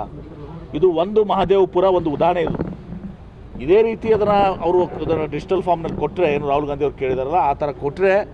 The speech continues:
ಅದನ್ನ ನಾವು ಎಲ್ಲಿ ಯಾ-, ಒಟ್ಟು ಎಲ್ಲ ಐದುನೂರ, ಆ, ನಲವತ್ತ್ಮೂರು ಸ್ಥಾನ ಏನಿದಾವೆ, ಎಲ್ಲರಲ್ಲಿ ಏನೇನಾಗಿದಾವೆ ಅಂತ ನಾವು ಕಂಡುಹಿಡ್ಲಿಕ್ಕೆ ಸಾಧ್ಯ ಆಗ್ತದೆ. ಅದನ್ನ ಮಾಡಲಿ.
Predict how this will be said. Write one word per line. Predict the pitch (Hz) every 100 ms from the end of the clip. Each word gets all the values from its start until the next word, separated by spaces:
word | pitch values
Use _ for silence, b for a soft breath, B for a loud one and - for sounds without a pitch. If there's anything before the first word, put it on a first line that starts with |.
| B B B B B - -
ಅದನ್ನ | 143 170 208 233 - -
ನಾವು | 139 156 202
ಎಲ್ಲಿ | 175 147 180 151
ಯಾ-, | 151 151 135
ಒಟ್ಟು | 139 135 - 151
ಎಲ್ಲ | 147 185 175
ಐದುನೂರ, | 156 160 165
ಆ, | 160 156 143 - - - - - 123 127
ನಲವತ್ತ್ಮೂರು | 127 135 165 165 156 160
ಸ್ಥಾನ | 151 147
ಏನಿದಾವೆ, | 147 131 131 160 196
ಎಲ್ಲರಲ್ಲಿ | 143 156 180 180 170
ಏನೇನಾಗಿದಾವೆ | 160 165 151 143 143
ಅಂತ | 151 170
ನಾವು | 196 202 175 156
ಕಂಡುಹಿಡ್ಲಿಕ್ಕೆ | 156 156 131 135 -
ಸಾಧ್ಯ | 127
ಆಗ್ತದೆ. | 117 113 95 - - B B B -
ಅದನ್ನ | 180 202
ಮಾಡಲಿ. | 220 202 190